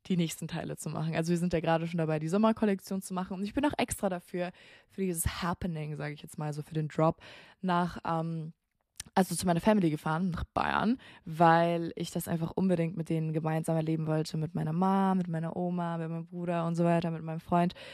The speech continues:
weil das einfach so besonders für uns alle irgendwie auch ist, weil ich ja damals schon vor ein paar Jahren das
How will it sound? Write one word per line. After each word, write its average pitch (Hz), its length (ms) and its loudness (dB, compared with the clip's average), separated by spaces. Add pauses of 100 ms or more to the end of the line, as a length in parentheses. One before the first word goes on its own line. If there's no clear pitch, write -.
(260)
weil 160 340 2
das 156 160 -2
einfach 160 320 -4
so 185 360 2 (240)
besonders 175 520 4
für - 120 -2
uns 156 160 -2
alle 185 260 0
irgendwie 147 360 -2
auch 151 100 -6
ist, 165 240 -8
weil 156 100 -6
ich 151 140 -12
ja 156 80 -8
damals 180 500 -2
schon 175 280 -8
vor 165 100 -10
ein 160 60 -12
paar 170 200 -8
Jahren 165 200 -4
das 170 200 -6